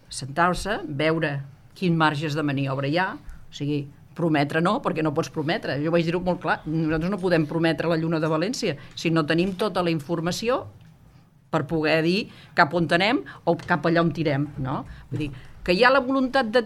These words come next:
de fer un nou, un nou pom, evidentment, i nosaltres hi estem d'acord i ens ho mirarem amb, amb cara i ulls. Però que nosaltres creiem que ara s-, hauria de primor-, o sigui, ser prioritari, eh, a l'habitatge per, de primera residència, per,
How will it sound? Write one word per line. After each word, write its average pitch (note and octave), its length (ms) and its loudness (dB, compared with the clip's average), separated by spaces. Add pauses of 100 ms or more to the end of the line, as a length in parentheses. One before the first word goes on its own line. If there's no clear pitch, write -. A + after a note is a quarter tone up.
(120)
de A#3+ 120 4
fer A#3 120 0
un A3+ 160 0
nou, G#3+ 180 4 (180)
un G3+ 200 0
nou F3 240 4
pom, D3 320 0
evidentment, D#3+ 520 2
i A3 100 0
nosaltres F3+ 420 2
hi G3 80 0
estem B3+ 240 0
d'acord B3 320 2
i A#3+ 80 0
ens F#3 100 -2
ho F#3 100 2
mirarem F#3 440 2
amb, G#3+ 160 -4
amb F3 340 2
cara E3 200 2
i D#3 100 2
ulls. C#3 260 -2 (440)
Però D#3+ 160 0
que D#3 80 0
nosaltres F3 300 0
creiem A#3 360 2
que G#3 100 0
ara F#3+ 120 0
s-, - 180 -8
hauria G3 320 0
de G3 100 2
primor-, E3+ 640 0 (380)
o - 60 -16
sigui, F3 180 -6
ser F#3+ 160 2
prioritari, F3 720 4
eh, - 540 -4
a D#3 580 0
l'habitatge F#3 480 0
per, F#3+ 220 2 (100)
de G#3 320 2
primera G#3 360 0
residència, C#3+ 720 -2
per, D3 120 -2